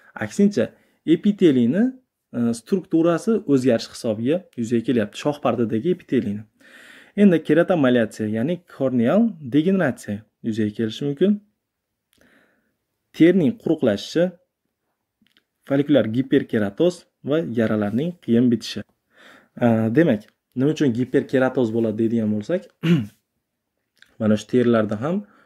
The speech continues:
yoki soch folikullari atrofida ham, e, mo'gizlanmagan epiteliy muguzlashgan epiteliy, ya'ni metaplaziya kuzatilyapti. Shuni hisobiga giperkeratoz bo'lyapti. Va turli xil,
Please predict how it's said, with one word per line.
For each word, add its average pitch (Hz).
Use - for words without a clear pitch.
yoki 113
soch 127
folikullari 113
atrofida 107
ham, 170
e, 123
mo'gizlanmagan 139
epiteliy 120
muguzlashgan 131
epiteliy, 117
ya'ni 123
metaplaziya 127
kuzatilyapti. 107
Shuni -
hisobiga 120
giperkeratoz 127
bo'lyapti. 101
Va 165
turli 147
xil, 135